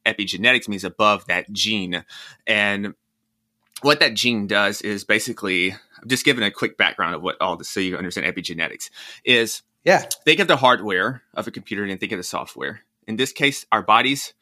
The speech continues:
Speaker 1: is the hardware. And the software is all the different environmental inputs, whether that's through the way we eat, the way we breathe, the way we exercise, our relationships, our vocation, every single thing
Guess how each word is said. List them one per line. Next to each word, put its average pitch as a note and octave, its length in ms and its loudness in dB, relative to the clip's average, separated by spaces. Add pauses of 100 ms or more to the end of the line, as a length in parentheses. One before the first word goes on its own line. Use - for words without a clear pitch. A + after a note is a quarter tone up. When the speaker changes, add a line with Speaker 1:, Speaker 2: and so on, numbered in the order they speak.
(260)
Speaker 1:
is - 120 -10
the G2 100 -6
hardware. F2+ 560 -2 (640)
And G2 580 0 (140)
the G#2 60 -6
software A2+ 600 2
is G2 240 -4
all A#2+ 320 8
the A2 100 0
different G2 340 -4
environmental G2 560 2
inputs, - 560 -6 (160)
whether F#2+ 340 0
that's F#2 440 -2 (760)
through G2+ 260 2
the F#2+ 100 -2
way F#2+ 140 4
we F#2 120 0
eat, D3+ 340 2 (360)
the G#2 60 -6
way F#2 140 0
we E2+ 160 -6
breathe, B2 540 4 (380)
the F#2 60 -12
way F2+ 80 -4
we F2+ 140 -6
exercise, G2+ 960 2
our F#2+ 300 2
relationships, G#2 880 -2
our G2 120 -2
vocation, G2+ 640 0
every D#3 200 4
single E3 280 -2
thing A#2 380 -2